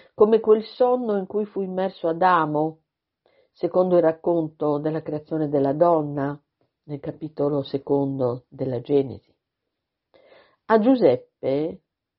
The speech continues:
l'angelo dà un annuncio che riguarda l'origine del bambino.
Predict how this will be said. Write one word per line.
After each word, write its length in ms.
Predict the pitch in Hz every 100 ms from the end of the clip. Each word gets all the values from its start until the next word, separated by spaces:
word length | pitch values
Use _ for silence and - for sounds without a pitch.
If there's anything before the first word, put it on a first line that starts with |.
| _ -
l'angelo 960 | 175 139 127 131 135 135 151 185 202
dà 380 | - 170 151 - -
un 180 | 202
annuncio 640 | 233 233 170 147 147 165 170
che 160 | 196
riguarda 540 | 214 220 160 156 160 143
l'origine 960 | 147 147 165 185 139 131 120 117 104
del 200 | - 92
bambino. 640 | - 110 123 - - -